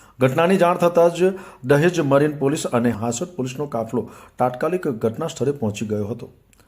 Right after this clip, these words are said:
પોલીસે કન્ટેનરની તપાસ કરતા સૌ કોઈ આશ્ચર્યચકિત થઈ ગયા હતા, કારણ કે તેમાંથી બાળકોના બૂટ ચપ્પલનો વિપુલ પ્રમાણમાં જથ્થો મળી આવ્યો હતો.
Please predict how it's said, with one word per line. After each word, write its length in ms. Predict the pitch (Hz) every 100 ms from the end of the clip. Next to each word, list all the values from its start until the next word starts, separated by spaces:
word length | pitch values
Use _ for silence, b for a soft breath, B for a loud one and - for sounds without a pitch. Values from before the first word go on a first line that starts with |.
| b b b b
પોલીસે 260 | 120 127 143
કન્ટેનરની 580 | 143 143 165 147 151 165
તપાસ 360 | 120 117 113
કરતા 360 | - 139 - 131 139
સૌ 220 | - 117
કોઈ 200 | 117 123
આશ્ચર્યચકિત 680 | 113 110 110 160 - 113 139
થઈ 140 | - 107
ગયા 180 | 107 107
હતા, 240 | 113 - - _ _ _ _ _ _ _ _ _ b b b b b
કારણ 260 | 131 180 196
કે 140 | 185 185
તેમાંથી 480 | 143 147 139 131 131
બાળકોના 600 | 117 123 156 135 135 151 143
બૂટ 200 | 123 117
ચપ્પલનો 520 | 127 127 160 123 131
વિપુલ 320 | 120 113 135
પ્રમાણમાં 500 | 135 113 131 139 123
જથ્થો 300 | 120 110 - 131
મળી 240 | 110 113
આવ્યો 200 | 101 107
હતો. 200 | 110 107